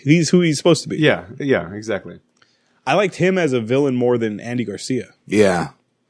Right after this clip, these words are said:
Speaker 2: Yeah, I agree.
Speaker 1: He's more hateable.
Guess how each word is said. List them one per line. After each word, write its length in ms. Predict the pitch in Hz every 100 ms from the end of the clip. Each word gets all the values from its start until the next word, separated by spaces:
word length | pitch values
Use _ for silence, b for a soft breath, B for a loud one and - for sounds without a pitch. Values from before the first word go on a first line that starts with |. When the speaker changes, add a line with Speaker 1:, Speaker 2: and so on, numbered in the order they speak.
| _ _ _ _ -
Speaker 2:
Yeah, 460 | 160 185 170 104 85 _
I 60 | 135
agree. 300 | 139 147 90 - _ _ _ _
Speaker 1:
He's 180 | - 147
more 200 | 180 160
hateable. 480 | 120 143 120 87